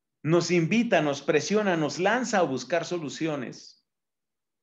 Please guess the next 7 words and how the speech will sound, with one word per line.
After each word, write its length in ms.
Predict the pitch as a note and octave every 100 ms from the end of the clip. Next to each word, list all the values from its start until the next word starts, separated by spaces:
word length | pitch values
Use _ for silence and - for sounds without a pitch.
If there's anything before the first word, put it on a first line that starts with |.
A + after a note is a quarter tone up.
| _ _ _ _ _ _ _ _ _ _ _ _ _ _ _ _ _ _ _ _ _ _ _ _
¿Cuántas 560 | E3 G3+ A3 A3+ A3
personas 680 | F#3+ D#3 - F#3+ F#3+ F3 E3
en 120 | D3+
las 120 | C#3+
circunstancias 760 | D3 C3 B2+ B2 E3 E3 E3+ D3+
más 260 | D#3+ E3 D#3
difíciles 760 | D3+ E3+ D#3+ C3 A2 G#2+